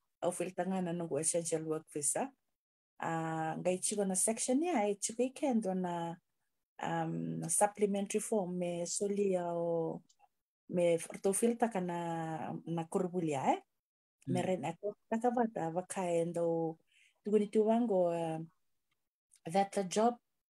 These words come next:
Speaker 1: uh, was advertised, uh, lakuna advertisement in New Zealand,
Speaker 2: Mm.
Speaker 1: and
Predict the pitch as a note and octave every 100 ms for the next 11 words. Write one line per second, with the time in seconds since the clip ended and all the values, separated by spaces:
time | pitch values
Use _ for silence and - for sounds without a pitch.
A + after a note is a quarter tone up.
0 | _ _ _ - F3 E3 D#3 D#3+ F3+ -
1 | F#3 E3 E3 B2+ F#3 C4+ - C#3 D3+ F3+
2 | F#3 E3+ - E3 E3 F#3+ F#3 D#3 D#3 B3
3 | - _ _ _ _ - F#3+ F#3 G3 F#3+
4 | D#3+ C#3+ B3+ - - _ _ _ _ _
5 | - F3+ F3+